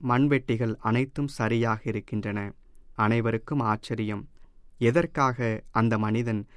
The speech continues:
பிறருக்காக தனது உயிரை இழந்தான்? அன்றிலிருந்து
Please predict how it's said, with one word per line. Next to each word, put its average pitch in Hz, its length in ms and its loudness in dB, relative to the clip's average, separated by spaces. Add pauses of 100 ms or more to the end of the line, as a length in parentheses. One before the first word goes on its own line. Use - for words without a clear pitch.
(240)
பிறருக்காக 151 720 2
தனது 117 320 0
உயிரை 113 300 0
இழந்தான்? 104 520 -4 (540)
அன்றிலிருந்து 123 680 0